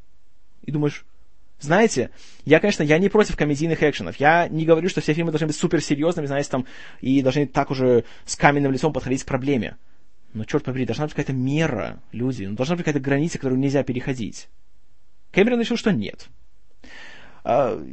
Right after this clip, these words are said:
я еще считаю, что во многом это вызвано тем, что «Правдивая ложь» — это первый фильм К-, Джеймса Кэмерона, который он снимал без своей бывшей супруги Гейл Энн Херд.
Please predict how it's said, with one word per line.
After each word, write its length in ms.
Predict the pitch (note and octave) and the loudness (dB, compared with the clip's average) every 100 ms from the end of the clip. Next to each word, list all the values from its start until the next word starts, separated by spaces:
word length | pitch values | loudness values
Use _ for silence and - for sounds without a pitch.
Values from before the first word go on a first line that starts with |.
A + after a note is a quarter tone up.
| - | -8
я 180 | D#3 F3+ | 4 4
еще 180 | D4 G#3+ | 6 4
считаю, 340 | F#3+ E3 C#3 | 6 8 8
что 420 | - D3+ D3 D3 | 6 4 6 6
во 120 | C3+ | 6
многом 360 | E3 G#3 A3+ D3 | 6 8 8 6
это 120 | C#3+ | 6
вызвано 260 | D#3+ D3 D3 | 4 4 2
тем, 200 | E3+ F3+ | 2 0
что 420 | - B2+ A#2 A2+ | 2 4 6 4
«Правдивая 400 | B2 C#3 C#3 C#3+ | 2 2 4 6
ложь» — 180 | E3 E3+ | 4 2
это 100 | A#2+ | 0
первый 300 | D#3 C#3 B2+ | 4 4 4
фильм 240 | F#3 F#3 | 2 0
К-, 220 | - - | 0 -2
Джеймса 300 | B2+ C3+ C3 | 0 0 0
Кэмерона, 300 | C#3 F#3+ D#3 | 0 2 2
который 180 | A#2+ C3+ | 0 -2
он 60 | C3 | -2
снимал 260 | D3 D3 | 0 0
без 360 | B2 A#2 D3+ G#2+ | 0 6 6 6
своей 320 | - B2+ C#3 | 2 2 2
бывшей 280 | C3 B2+ B2 | 4 0 0
супруги 540 | - - G3 D3 A#2 A2+ | -4 0 0 2 0 0
Гейл 320 | A#2+ C#3 C3+ | 4 6 6
Энн 160 | B2 | 2
Херд. 400 | B2 F#2+ C2 - | 0 -2 -4 -6